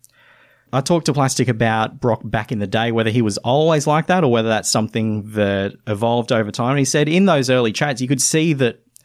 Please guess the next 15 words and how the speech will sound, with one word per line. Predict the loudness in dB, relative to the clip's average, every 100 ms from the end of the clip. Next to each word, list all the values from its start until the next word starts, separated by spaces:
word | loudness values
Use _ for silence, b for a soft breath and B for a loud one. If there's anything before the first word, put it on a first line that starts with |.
| _ -4
that | -2
Brock | 0 -2
had | -2 -6 -2
that | -4 -4
sort | -6 0 0 2 2
of | 2 2 2 0 -2 -8 -20 -20 _
nature | -2 -2 -2 -2
where | 0 0 2 0
he | -2 -4
could | -2
talk | 0 0
to | 0
a | -4
crowd | -2 0 2 0 0
and | 0 0 -2